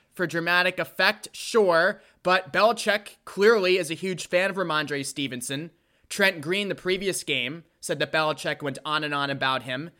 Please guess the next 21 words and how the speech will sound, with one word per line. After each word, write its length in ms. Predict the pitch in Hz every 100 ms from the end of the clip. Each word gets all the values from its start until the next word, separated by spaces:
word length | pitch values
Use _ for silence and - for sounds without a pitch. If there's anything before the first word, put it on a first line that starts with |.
| _ -
in 100 | 147
their 160 | 151 160
production 500 | 165 151 147 - 147
meeting 300 | 143 135 131
as 120 | 117
well. 280 | 110 127 139 -
Belichick 440 | 175 196 190 208 196
even 220 | 196 208
took 200 | 208 202
the 140 | 208
opportunity 580 | 196 202 196 220 226 233
Monday 520 | 214 254 277 117 - _ _ _ _ -
to 100 | 160
go 160 | 160
on 240 | 156 147 139
and 100 | 131
on 220 | 113 104
about 260 | 123 143
Ramondre 480 | 131 135 127 123 117
Stevenson. 680 | - 127 117 117 - 123 170 _ _ _ _ -
Um, 440 | 151 151 147 143